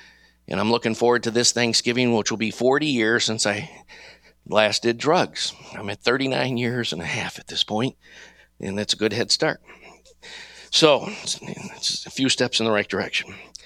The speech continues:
So, ultimately, number six, all of God's actions, movements, works, and dealings are designed to produce that nation and work in and through it to serve, bless, subdue the whole earth. God's view of government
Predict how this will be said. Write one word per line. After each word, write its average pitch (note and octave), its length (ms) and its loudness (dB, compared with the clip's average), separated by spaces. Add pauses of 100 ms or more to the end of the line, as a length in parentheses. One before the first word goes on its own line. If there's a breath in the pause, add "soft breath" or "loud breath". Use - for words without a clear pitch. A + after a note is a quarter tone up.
(560 loud breath)
So, D#3+ 420 6
ultimately, D3+ 640 6
number C#3+ 260 4
six, - 380 2
all F3+ 200 8
of G3 80 -2
God's E3+ 280 4
actions, F#3 480 4
movements, D#3 720 4 (800 loud breath)
works, E3+ 340 6
and F3+ 120 2
dealings C#3+ 440 6
are B2 100 6
designed C3+ 420 4
to B2 80 -2
produce B2+ 460 2
that B2+ 240 6
nation C3 380 2
and A2+ 100 2
work C3+ 280 4
in D3+ 220 2
and E3 120 2
through B2+ 200 4
it B2 140 2
to E2+ 100 -2
serve, D3 480 4
bless, B2 300 4
subdue B2+ 580 2
the A2 140 2
whole B2 280 4
earth. G#2 160 0 (320)
God's F#3 340 4
view D#3 300 4
of A2 140 0
government A#2 580 2